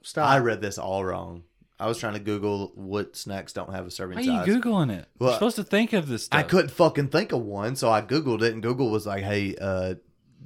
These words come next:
Speaker 2: idiot, there, there is none." So
Speaker 3: Oh,
Speaker 2: I
Speaker 3: you're
Speaker 2: was
Speaker 3: saying,
Speaker 2: off.
Speaker 3: <laughs> oh, you, s-, so, <laughs> so you're saying you were looking at, like, literally what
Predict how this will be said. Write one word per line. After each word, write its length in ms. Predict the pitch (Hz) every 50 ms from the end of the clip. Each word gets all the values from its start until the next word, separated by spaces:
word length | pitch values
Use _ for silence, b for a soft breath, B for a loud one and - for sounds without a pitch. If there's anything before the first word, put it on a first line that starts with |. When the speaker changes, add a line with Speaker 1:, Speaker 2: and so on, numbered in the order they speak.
| - _ _ _ _ _ _ _ -
Speaker 2:
idiot, 460 | 127 120 113 107 95 92 87 - _ _ - - - -
there, 180 | 113 107 104 -
there 240 | - 107 104 104
is 180 | 104 110 104 92
none." 320 | 98 95 92 90 87 90 - b b b b b b b b b b b b b b b b b b b b b b b b b b b b b b b _
So 400 | - - 101 95 95 92 92 - -
Speaker 3:
Oh, 360 | 147 151 151 151 143 135 127
Speaker 2:
I 80 | 120
Speaker 3:
you're 80 | 123 127
Speaker 2:
was 100 | 127 120
Speaker 3:
saying, 160 | 180 175 -
Speaker 2:
off. 300 | 120 117 113 - 143 -
Speaker 3:
<laughs> 40 | -
oh, 40 | 190
you, 160 | 175 165 180
s-, 260 | 135 - - - - B B B B B B B B B B B -
so, 140 | - 165 151
<laughs> 260 | 131 - 277 247 220
so 160 | - - 139 190
you're 160 | 180 190 208
saying 400 | 196 - 220 - 214 190 170 160
you 200 | 170 - 202 190
were 80 | 165 165
looking 340 | 180 202 - - 175 165 160
at, 120 | 151 139
like, 220 | 135 139 131 120 123
literally 680 | 135 143 151 151 147 143 135 135 131 127 123 117 107 - b b b b b b b b b b b b
what 260 | 131 117 135 147 127